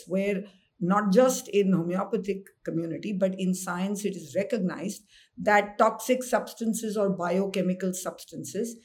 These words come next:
in a s-, diluted dose give a beneficial effect,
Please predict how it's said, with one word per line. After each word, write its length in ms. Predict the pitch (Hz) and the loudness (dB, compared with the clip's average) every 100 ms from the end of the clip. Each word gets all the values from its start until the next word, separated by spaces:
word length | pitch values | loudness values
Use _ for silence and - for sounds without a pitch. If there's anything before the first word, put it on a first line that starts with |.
| _ _ - | _ _ -4
in 320 | 226 226 - | 0 0 2
a 120 | 202 | 2
s-, 220 | 196 - - | 2 0 -6
diluted 920 | 180 185 185 202 233 240 269 247 180 | 0 4 4 4 4 2 2 0 0
dose 520 | 170 156 156 185 - _ _ _ _ _ - 165 | 0 -2 -4 -8 -12 _ _ _ _ _ -8 2
give 200 | 240 247 | 6 6
a 60 | |
beneficial 840 | 190 - 165 190 - 233 - 247 233 | 6 4 4 4 2 0 6 6 6
effect, 560 | 226 202 254 - - | 2 0 -2 -4 -16